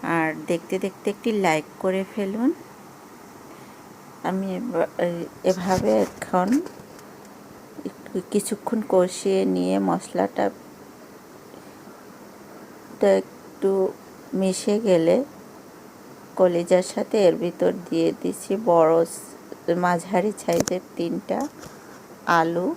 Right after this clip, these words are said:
কলিজার মতোই সাইজ করে কেটে নিয়েছি। এখন আমি এই দুইটা একসাথে ভালো করে কষাতে থাকবো। আমি কিন্তু কোনো পানি ইউজ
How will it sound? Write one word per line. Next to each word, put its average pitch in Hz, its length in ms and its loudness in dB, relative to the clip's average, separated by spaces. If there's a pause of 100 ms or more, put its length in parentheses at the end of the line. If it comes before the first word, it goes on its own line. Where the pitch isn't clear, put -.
(840)
কলিজার 180 580 2
মতোই 180 580 -2 (120)
সাইজ 165 340 2 (180)
করে 170 240 2
কেটে 170 400 -2
নিয়েছি। 175 580 -4 (1500)
এখন 185 360 -4
আমি 180 240 -4
এই 170 140 -2
দুইটা 170 460 -2
একসাথে - 640 -6 (100)
ভালো - 380 -2 (160)
করে 170 320 -2 (2750)
কষাতে 190 520 -2
থাকবো। 180 520 -6 (120)
আমি 175 320 -2
কিন্তু 208 420 -4
কোনো 180 300 0 (800)
পানি 180 340 2
ইউজ 185 240 -2